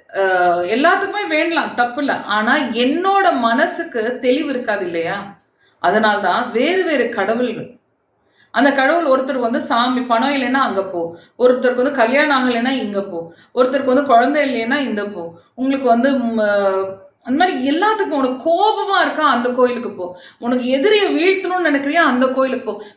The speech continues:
பலவிதமான கோயிலுக்கு. ஏன்னா நம்ம மனசு, மனுஷன் அப்படின்னா அவனுக்கு வந்து பலவிதமான எண்ணங்கள் இருக்கும். ஒவ்வொரு காலகட்டத்திலயும் ஒவ்வொரு மாதிரி எண்ணம் இருக்கும். அந்த ஒவ்வொரு மாதிரி எண்ணத்தை வெளிப்படுத்துறதுக்கு விதவிதமான இடங்கள் அது.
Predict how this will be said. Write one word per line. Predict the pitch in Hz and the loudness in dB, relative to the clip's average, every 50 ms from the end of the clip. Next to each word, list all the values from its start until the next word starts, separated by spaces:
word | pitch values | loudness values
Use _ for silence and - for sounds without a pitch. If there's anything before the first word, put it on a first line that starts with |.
| _ _ | _ _
பலவிதமான | 285 294 311 349 415 453 440 440 415 392 370 320 285 294 320 359 381 | 0 0 2 2 2 4 4 2 2 2 0 0 2 2 2 0 0
கோயிலுக்கு. | 359 330 294 277 269 254 247 277 | 0 0 0 0 0 -2 -2 -2
ஏன்னா | 285 359 370 | 0 0 2
நம்ம | 339 277 247 240 254 247 | 2 2 0 0 0 -2
மனசு, | 220 202 196 202 233 262 285 254 226 | 0 0 0 0 0 -2 -2 -2 -2
மனுஷன் | 208 202 208 247 269 - - 294 285 | -2 -2 0 0 -2 -2 -2 -2 -2
அப்படின்னா | 262 226 214 196 190 185 170 156 156 175 208 269 330 330 - - - - - | -2 -2 -4 -4 -4 -4 -4 -4 -2 0 0 0 0 -2 -4 -10 -16 -12 -4
அவனுக்கு | - 214 233 233 226 226 220 233 | 0 2 2 2 2 2 0 0
வந்து | 302 - - | -2 -2 -2
பலவிதமான | - 220 196 214 240 269 285 277 262 - 226 214 208 208 220 269 311 | 0 0 0 2 2 2 2 0 0 0 0 0 0 0 0 0 0
எண்ணங்கள் | 285 226 196 202 208 220 240 240 220 208 | 0 0 -2 -2 0 0 0 0 0 0
இருக்கும். | 185 175 180 180 190 190 | -2 -2 -4 -2 -2 -2
ஒவ்வொரு | 202 214 277 294 | 0 2 0 0
காலகட்டத்திலயும் | 269 - - 220 208 208 214 220 220 202 180 190 175 240 302 302 | 0 0 0 0 2 2 2 2 0 -2 -4 -4 -4 -6 -4 -2
ஒவ்வொரு | 247 226 220 269 320 339 330 | -2 -2 0 2 2 2 2
மாதிரி | 277 262 254 254 269 247 | 2 2 0 0 0 -2
எண்ணம் | 208 196 202 196 | -4 -4 -4 -4
இருக்கும். | 180 - - 156 - - - - - - - | -6 -6 -8 -10 -12 -14 -16 -20 -20 -12 -8
அந்த | - 180 196 185 | -6 -4 -4 -4
ஒவ்வொரு | 180 180 185 208 214 202 233 320 359 392 381 339 | -2 -2 -2 -2 -2 0 2 4 4 4 4 2
மாதிரி | 285 254 240 254 277 294 269 | 2 2 2 0 0 0 -2
எண்ணத்தை | 226 208 202 202 202 - 190 175 | -2 -2 -4 -4 -6 -4 -2 -2
வெளிப்படுத்துறதுக்கு | 170 185 214 220 214 220 269 349 - - 320 277 262 - 233 202 190 185 185 180 - 180 202 233 214 | 0 0 0 2 2 2 2 0 0 -2 -2 -2 -2 -2 -2 -4 -2 -4 -6 -6 -4 -4 -4 -2 -2
விதவிதமான | 208 202 247 269 277 311 277 285 262 247 220 214 233 269 | 0 2 2 2 2 2 0 0 0 0 0 0 0 0
இடங்கள் | 269 247 185 180 185 214 233 240 226 196 170 | -2 -2 -2 -2 -2 -2 -2 0 0 -2 -2
அது. | 156 147 - - - | -4 -6 -10 -14 -20